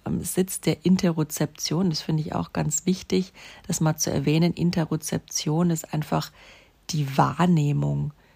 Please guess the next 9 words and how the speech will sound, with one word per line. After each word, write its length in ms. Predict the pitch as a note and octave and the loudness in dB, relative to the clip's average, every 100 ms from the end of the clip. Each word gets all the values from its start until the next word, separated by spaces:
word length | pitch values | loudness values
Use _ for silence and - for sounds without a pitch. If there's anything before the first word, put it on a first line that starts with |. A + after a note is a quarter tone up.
| _ _ - | _ _ -4
die, 420 | D3+ D3 - - - | -2 0 -2 -4 -6
ja, 380 | - D#3 D#3+ - | 0 2 2 0
der 300 | D#3 - D3 | -2 0 0
Gefühle, 920 | D3+ - - - F3+ F#3+ F#3+ F3+ F3+ - - - - - | -2 -6 -6 2 4 6 6 6 4 -2 -18 -20 -12 -8
des 200 | - - | -8 -2
körperlichen 800 | F3+ F3+ F#3 E3+ E3 - D#3+ - | 2 4 4 4 4 2 0 2
Innenlebens, 800 | G3+ G#3 G3+ F3+ E3+ F3 F3 F3 | 6 6 8 6 6 4 4 0
des 160 | - D3+ | -2 -6
psychischen 1000 | - - G#3 A#3 - F#3+ - F3+ F3 | -8 -4 2 2 2 4 4 4 2